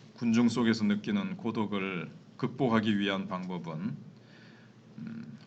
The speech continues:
홀로가 아닌 이 공동체를 회복하는 것이다 하는 겁니다. 현대 사회는 군중 속에서의 삶에서 이 공동체적 삶으로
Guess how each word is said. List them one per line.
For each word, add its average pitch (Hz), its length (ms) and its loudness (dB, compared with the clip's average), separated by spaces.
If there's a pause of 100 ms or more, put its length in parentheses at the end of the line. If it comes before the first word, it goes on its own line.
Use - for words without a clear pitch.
홀로가 120 360 6
아닌 90 520 -2
이 - 80 -12
공동체를 120 1200 2
회복하는 131 480 -2
것이다 90 400 -6
하는 87 200 -8
겁니다. 80 360 -10 (1200)
현대 131 260 6
사회는 110 600 4
군중 131 300 6
속에서의 127 600 4
삶에서 113 680 2 (920)
이 110 460 4 (160)
공동체적 139 800 4
삶으로 107 840 2